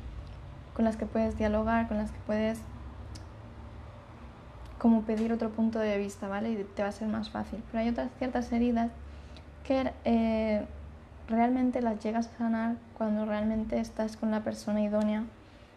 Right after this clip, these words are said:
en, en esa relación, ¿vale? Eh, en el que vais a poder los dos sanar vuestras propias heridas,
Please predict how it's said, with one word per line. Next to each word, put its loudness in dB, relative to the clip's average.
en, 6
en 2
esa 0
relación, 2
¿vale? 2
Eh, 6
en 8
el 4
que -4
vais 2
a 0
poder 0
los 0
dos 2
sanar 2
vuestras 0
propias 0
heridas, 4